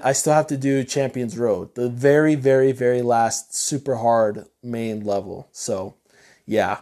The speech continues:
someday I'll get 'em done. But what I was doing, 'cause I, I fi-, I,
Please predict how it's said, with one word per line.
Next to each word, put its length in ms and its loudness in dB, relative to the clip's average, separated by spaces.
someday 400 8
I'll 100 6
get 160 2
'em 140 -2
done. 300 -2
But 80 0
what 140 4
I 80 8
was 260 2
doing, 560 2
'cause 160 -2
I, 260 4
I 160 4
fi-, 380 -4
I, 120 2